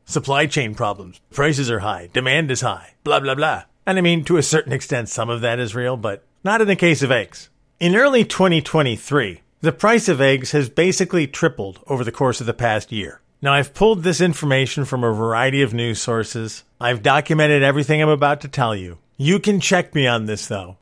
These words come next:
I welcome your ability to do so. I welcome your willingness to do so, because actually I think you should. Because the more we know about what's going on around us, the better equipped we are to fight it.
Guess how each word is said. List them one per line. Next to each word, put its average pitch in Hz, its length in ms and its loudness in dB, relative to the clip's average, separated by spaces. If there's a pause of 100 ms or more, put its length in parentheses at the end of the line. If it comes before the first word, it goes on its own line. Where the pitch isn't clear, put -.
I 131 140 2
welcome 147 520 4
your 151 220 4
ability 143 480 2
to 127 100 -2
do 160 220 2
so. 175 500 0
I 107 120 -4
welcome 120 360 0
your 147 140 4
willingness 147 500 2
to 113 120 -8
do 104 160 -8
so, 113 180 -4
because 120 460 -2
actually 160 420 2
I 156 80 4
think 156 300 -4
you 156 140 2
should. 175 440 0 (140)
Because 151 260 2
the 135 120 4
more 160 260 4
we 170 120 4
know 160 220 4
about 151 260 2
what's 143 200 -4
going 151 260 0
on 139 160 0
around 143 320 2
us, - 220 -2 (160)
the 135 100 0
better 165 300 0
equipped 170 320 -2
we 160 140 0
are 156 120 2
to 151 100 -2
fight 165 320 0
it. - 140 -14